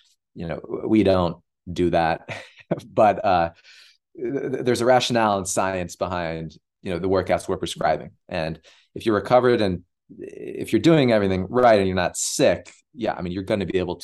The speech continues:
to accomplish every workout we, we prescribe. But, you know, it certainly is the case that if, if you are sick or you're, you're missing out on recovery or sleep, or you're not fueling well,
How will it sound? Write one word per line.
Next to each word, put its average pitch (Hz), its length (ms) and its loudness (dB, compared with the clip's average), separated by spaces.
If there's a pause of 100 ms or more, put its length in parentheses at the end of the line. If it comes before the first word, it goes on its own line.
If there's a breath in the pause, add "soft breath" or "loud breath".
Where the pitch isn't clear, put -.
to 82 320 -4 (320)
accomplish 90 880 -6
every 98 200 0
workout 85 680 -2
we, 85 280 -10
we 92 140 -4
prescribe. 92 760 2 (460 loud breath)
But, 92 320 0 (600)
you 73 80 -10
know, - 60 -10
it 82 60 -16
certainly 85 420 -6
is 76 100 -8
the - 80 -18
case 82 280 -4
that 80 120 -6
if, - 220 -12 (280)
if - 80 -20
you 95 100 4
are 90 140 2
sick - 520 -4 (240)
or 90 120 -4
you're, 80 260 -4 (160)
you're 82 240 -8 (340)
missing 95 400 -2
out 87 160 4
on 82 120 -2
recovery 87 480 0
or 82 80 -4
sleep, 87 560 -2
or 87 80 -4
you're 85 100 -8
not 82 240 -8
fueling 87 320 -4
well, 82 400 -2